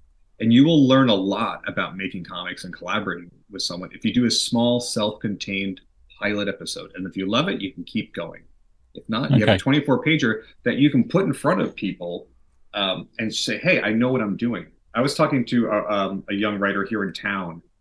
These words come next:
Speaker 1: and he was frustrated. He's like, "No one knows that I'm a good writer." And I was like, "Because you're doing these big epics. Like, give someone a twenty-four pager, an easily digestible snapshot of your talent, and doors
Speaker 2: Yeah.
Speaker 1: will open." But if your book is part one of a twenty-four,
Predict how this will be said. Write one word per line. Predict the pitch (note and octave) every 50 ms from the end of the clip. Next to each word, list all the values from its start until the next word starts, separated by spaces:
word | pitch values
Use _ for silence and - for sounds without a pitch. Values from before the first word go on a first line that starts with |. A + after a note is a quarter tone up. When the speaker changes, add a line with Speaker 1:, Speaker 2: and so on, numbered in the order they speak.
| _ _ _ _ _ _ _
Speaker 1:
and | - -
he | A2
was | G#2+ G2+ -
frustrated. | - G#2+ G#2+ - - - F2 E2+
He's | F2+ F#2
like, | F#2+ - -
"No | G#2 A2
one | C3 C3+ B2
knows | A#2+ B2 B2+ C3 C3 - -
that | A2+
I'm | G#2+ G#2 G2+
a | G2
good | G#2 G2+ F#2+
writer." | - - - - - - - _ -
And | G2
I |
was | G#2+ -
like, | A2+ -
"Because | - A#2 - C3 A#2 A2
you're | A#2+ A2
doing | A#2 C3 C3 B2+
these | B2 A2
big | G2+ - - A2+ A#2 - -
epics. | D#3 - - - - -
Like, | - F#2+ -
give | - D3 D3+ -
someone | - - D3+ C#3+ C#3+ C3+ B2+ - - _ _ _
a | -
twenty-four | - - - - C3+ C#3 D#3 D#3 - - E3 D3+ -
pager, | - C#3 C3+ A#2+ - G2 G2 G2+
an | F#2 F#2+ - -
easily | - C3 C3+ C3 D#3 D#3+ D#3+
digestible | D3 D3 C3 B2 A#2 A#2 A2+ A#2+ - - - - A2 G#2+ G#2+ - _ _ _ _ _ _
snapshot | - - - - A#2 A2+ A2+ A2 - - G#2+ F#2+ F2 - -
of | G2+ F#2+ F2
your | G2 G2 G2 G2 F#2+
talent, | - - - G2+ G2+ F#2+ E2+ - - _ _ _ _ _ _ _ _ _ -
and | A2 G#2+ G2+ G2
doors | A2+ G#2+ G2+ - -
Speaker 2:
Yeah. | B2+
Speaker 1:
will | A#2+ A2+ G2+
open." | D#3 G3 - - - - - _ _ _ _ _ _ _ _ _ -
But | A#2+
if | A#2 A2+ -
your | C#3 D#3
book | C#3+ - D#3 C#3+ -
is | C3+ - -
part | - - C3 A#2 G#2+
one | A2 A#2+ C3 C3
of | A#2+ G#2+
a | G2+
twenty-four, | - - - B2+ B2 B2 A#2+ A#2 A#2+ - A#2 A2+ A2+ A2 G#2+ G#2+